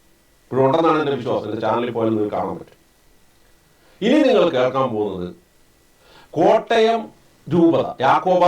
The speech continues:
സഭയുടെ കോട്ടയം രൂപതയുടെ മെത്രാപ്പോലീത്തയായ വ്യക്തി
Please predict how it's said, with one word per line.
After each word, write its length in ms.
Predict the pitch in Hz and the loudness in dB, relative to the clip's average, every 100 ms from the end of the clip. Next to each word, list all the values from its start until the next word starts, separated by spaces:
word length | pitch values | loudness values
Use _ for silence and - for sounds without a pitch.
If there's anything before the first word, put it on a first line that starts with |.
| 175 | 2
സഭയുടെ 440 | 170 135 113 113 147 | 0 -2 0 -2 -4
കോട്ടയം 760 | - 151 170 175 190 185 175 170 - 117 | -2 2 2 2 -2 0 -2 -6 -12 -6
രൂപതയുടെ 720 | 127 156 139 117 98 90 110 143 _ _ _ _ _ _ | -2 0 2 0 -2 -4 -6 -8 _ _ _ _ _ _
മെത്രാപ്പോലീത്തയായ 1120 | 135 151 208 214 208 151 131 113 110 101 95 95 90 90 _ _ _ _ _ | -2 0 2 4 4 0 -2 -2 -2 0 0 0 0 -4 _ _ _ _ _
വ്യക്തി 360 | 123 123 - 131 | -4 -4 -6 -10